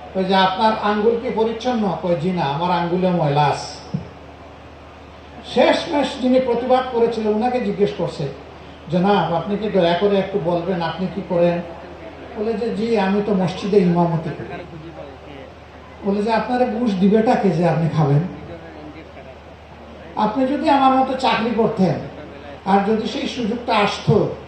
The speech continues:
আর আপনি যদি বলতেন যে, 'এটি আমার নয়, এটার উপরে আমার হাত পড়বে না, আমি আল্লাহকে ভয় করি', তখন বোঝা যাইতো যে আপনি সত্যিকার অর্থের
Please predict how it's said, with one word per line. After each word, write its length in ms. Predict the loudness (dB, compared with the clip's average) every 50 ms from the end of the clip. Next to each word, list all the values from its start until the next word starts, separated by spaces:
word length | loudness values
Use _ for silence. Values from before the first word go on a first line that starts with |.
| -16 -18 -18 -18 -18 -8 -2
আর 120 | 2 4
আপনি 300 | 4 4 4 2 2 0
যদি 220 | 2 2 2 2 4
বলতেন 460 | 6 6 6 6 6 6 4 4 4 2 0 -6 -10 -14 -16 -16 -16 -16 -18 -16 -2 2
যে, 100 | 4 4
'এটি 320 | 6 4 2 2 4 2
আমার 380 | 2 4 4 4 6 6 6 6
নয়, 220 | 6 6 4 4 4
এটার 300 | 2 0 2 2 2 2
উপরে 240 | 2 2 0 0 2
আমার 240 | 0 2 2 2 0
হাত 240 | 2 2 2 0 0 0 0
পড়বে 280 | 0 0 2 2 2 2
না, 60 | 2
আমি 400 | 2 0 -2 -2 -2 0 0 0
আল্লাহকে 340 | 0 2 0 0 0 -2 -2
ভয় 220 | -2 -2 -2 -2 -4 -4
করি', 520 | -8 -12 -12 -12 -14 -16 -12 2 4 4 4 4 -2 -12 -16 -16 -16 -12 -10 -10 -10 -10 -12 -14 -14 -4 2
তখন 300 | 2 4 6 6 6 6
বোঝা 260 | 6 6 6 6 6 6
যাইতো 320 | 6 4 4 6 4 4
যে 100 | 4 4
আপনি 220 | 4 4 2 0
সত্যিকার 540 | 0 0 -2 -2 -2 -2 -2 0 2 2 2
অর্থের 280 | 2 0 0 -2 -2